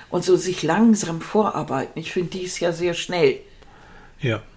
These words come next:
Speaker 1: Also natürlich nicht, aber, äh, äh, so relativ schnell schon zu sagen, wir ziehen
Speaker 2: Mhm.
Speaker 1: zusammen
Speaker 2: Ja.
Speaker 1: und dies und das. Ich würd ja immer erstmal ausprobieren, kann ich das überhaupt aushalten mit dem anderen?
Speaker 2: Ja.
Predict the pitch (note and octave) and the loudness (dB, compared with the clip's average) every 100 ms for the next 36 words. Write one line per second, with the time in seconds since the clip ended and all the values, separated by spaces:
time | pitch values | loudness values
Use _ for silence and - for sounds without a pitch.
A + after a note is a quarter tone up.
0 | - - - - D3 D3 D3+ D3+ F3 E3 | -20 -20 -20 -6 -4 -4 -6 -6 -6 -6
1 | E3 - - - E3 E3 D#3+ - F3+ - | -8 -12 -12 -6 0 0 0 -4 -4 0
2 | D3 C3 D3+ - - - - D3+ C3 - | 0 0 -6 -18 -20 -20 -8 -4 -4 -4
3 | - G#3+ B3 G3+ - F3 - F#3 G3+ G3+ | 4 6 6 4 0 -4 -2 2 2 2
4 | G3 E3+ - F3 D#3+ - E3+ E3 E3+ D#3+ | -2 -4 -4 -6 -6 -2 0 0 0 -6
5 | C#3 G#2+ F#2+ G2 D3+ E3 E3+ F3 C3 - | -4 -2 -2 -2 -4 -2 -2 -2 -4 -2
6 | C3+ - E3 A2+ A2+ C#3+ D#3+ - - - | -4 -6 -8 -6 -2 -2 -4 -16 -18 -16
7 | - - F3+ A3 A#3 A#3 - G#3 G#3 - | -6 -4 0 0 2 2 2 0 0 -2
8 | G3 G3+ - F3 - F#3 F#3 E3 E3+ F3+ | -4 -4 -2 -4 -2 -4 -2 -4 -4 -4
9 | D#3+ D#3 C#3 C3 - A#2+ A3+ - G#3 - | -4 -4 -4 -4 -4 -4 -4 -2 -2 -2
10 | C#3+ A#2 A#2+ B2+ C3 B2+ C3 G#2 | -4 -4 -2 -4 -6 -8 -4 -4